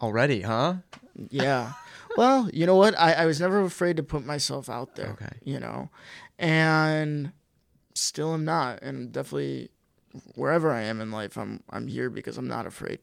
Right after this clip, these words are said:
Speaker 2: to
Speaker 1: Yeah.
Speaker 2: put myself out there. Um, and I had some people that were, you know, entertaining that idea with me.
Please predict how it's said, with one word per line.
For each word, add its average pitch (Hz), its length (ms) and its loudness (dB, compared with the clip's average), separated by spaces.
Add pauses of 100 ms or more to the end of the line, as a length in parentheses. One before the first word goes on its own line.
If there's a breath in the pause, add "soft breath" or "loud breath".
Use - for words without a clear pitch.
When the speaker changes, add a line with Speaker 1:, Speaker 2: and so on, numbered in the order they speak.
Speaker 2:
to - 80 -12
Speaker 1:
Yeah. 127 80 -6
Speaker 2:
put 110 100 -8
myself - 400 -10
out 50 240 -12
there. - 280 -14 (500 loud breath)
Um, 101 720 -8 (1200 loud breath)
and 151 720 0
I 143 140 -6
had 151 120 0
some 160 140 0
people 139 300 -2
that 147 180 0
were, 143 340 0 (680)
you 151 100 -2
know, 135 200 -4
entertaining 151 480 -2
that 151 160 0
idea 160 340 0
with - 240 -10
me. - 240 -10